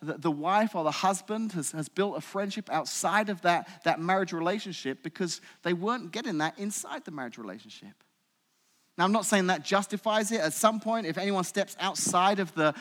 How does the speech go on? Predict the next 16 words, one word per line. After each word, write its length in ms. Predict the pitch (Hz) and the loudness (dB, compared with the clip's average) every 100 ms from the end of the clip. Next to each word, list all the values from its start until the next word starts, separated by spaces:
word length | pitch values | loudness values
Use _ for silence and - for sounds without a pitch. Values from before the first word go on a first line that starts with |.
| - | -4
the 60 | 156 | 0
relationship 600 | 147 147 185 180 202 185 | 4 6 4 2 -6 0
boundaries, 480 | 170 175 185 196 170 | 2 2 0 -4 0
they 180 | 151 143 | 2 4
are, 140 | 135 - 180 | 4 0 -4
they 120 | 143 | 0
are 40 | 135 | 2
doing 280 | 147 160 | 4 6
that. 240 | 147 147 147 - | 6 4 2 -2
Um, 340 | 139 123 120 | 0 0 2
that's, 160 | 123 147 | 0 0
that's 240 | 160 147 | -2 -2
wrong 440 | 131 135 151 208 226 | -2 4 4 2 -4
to 100 | 139 | -4
do 220 | 139 165 | -2 -2
that. 280 | 208 277 | -2 -8